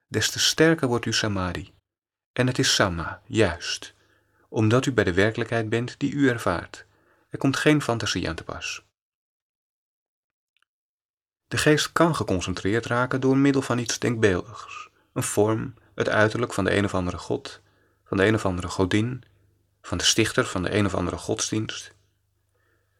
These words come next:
U kan zich de vorm of het uiterlijk voorstellen van dit gezicht of die persoon en dit blijven herhalen.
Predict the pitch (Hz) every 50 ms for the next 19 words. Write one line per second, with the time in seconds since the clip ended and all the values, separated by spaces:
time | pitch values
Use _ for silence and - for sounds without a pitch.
0 | _ - - - 123 117 - 104 - - - - - 104 107 110 113 123 - -
1 | - - 90 90 - - 104 110 - - 98 101 - - - 101 104 101 - -
2 | 110 107 110 110 - - 92 87 95 104 - - - - - 110 107 - - -
3 | - - - _ _ - - - 113 110 - 98 - - 101 101 104 110 110 -
4 | _ _ _ _ _ _ _ _ _ _ _ _ - 123 123 135 135 127 117 120
5 | 123 123 113 - 113 107 104 98 87 82 82 87 - -